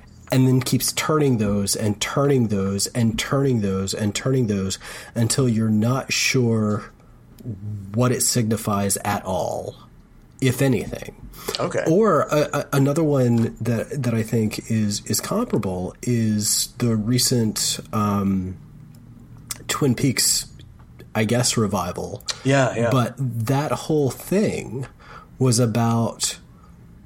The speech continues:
Speaker 1: T V in a lot of ways,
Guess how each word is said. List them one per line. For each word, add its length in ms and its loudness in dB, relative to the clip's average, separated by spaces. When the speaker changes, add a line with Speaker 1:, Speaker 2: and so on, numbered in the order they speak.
Speaker 1:
T 200 2
V 480 0
in 100 0
a 80 2
lot 180 0
of 80 -4
ways, 380 -6